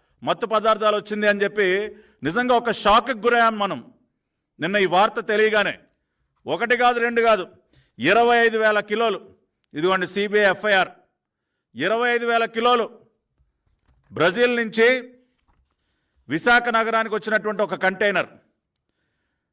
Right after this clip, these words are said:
డ్రైడ్ ఈస్ట్, డ్రైడ్ ఈస్ట్ రూపంలో ఇరవై ఐదు కిలోల్ని బ్రెజిల్ నుంచి ఇక్కడికి దిగుమతి చేసినటువంటి కంపెనీ సంధ్యా ఆక్వా ఎక్స్‌పోర్ట్స్ ప్రైవేట్ లిమిటెడ్.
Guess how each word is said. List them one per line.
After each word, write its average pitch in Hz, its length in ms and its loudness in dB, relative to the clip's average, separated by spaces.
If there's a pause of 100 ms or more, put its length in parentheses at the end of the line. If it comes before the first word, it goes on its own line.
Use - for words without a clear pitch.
(320)
డ్రైడ్ 170 420 2
ఈస్ట్, 233 420 -6 (340)
డ్రైడ్ 180 400 2
ఈస్ట్ 226 300 -6
రూపంలో 202 720 0 (560)
ఇరవై 202 360 0
ఐదు 220 200 0
కిలోల్ని 208 580 0 (960)
బ్రెజిల్ 185 440 0
నుంచి 220 220 -6
ఇక్కడికి 196 240 -2
దిగుమతి 190 460 0
చేసినటువంటి 185 880 -4 (800)
కంపెనీ 175 460 -2 (960)
సంధ్యా 202 680 2
ఆక్వా 202 380 0
ఎక్స్‌పోర్ట్స్ 202 560 -4
ప్రైవేట్ 190 360 0
లిమిటెడ్. 170 380 -4